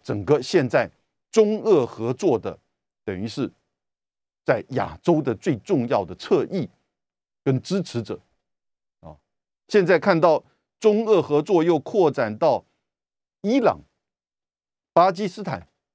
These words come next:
甚至有，有人提新四方，叫中俄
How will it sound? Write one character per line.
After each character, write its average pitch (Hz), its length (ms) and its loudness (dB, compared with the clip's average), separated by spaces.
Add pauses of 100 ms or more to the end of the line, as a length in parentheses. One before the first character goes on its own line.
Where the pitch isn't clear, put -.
(220)
甚 175 200 2
至 151 180 2
有， 120 280 0 (1120)
有 127 160 0
人 135 140 2
提 135 280 -4 (540)
新 233 380 2
四 220 280 -2
方， 127 320 -2 (480)
叫 151 140 0
中 214 460 0
俄 165 280 2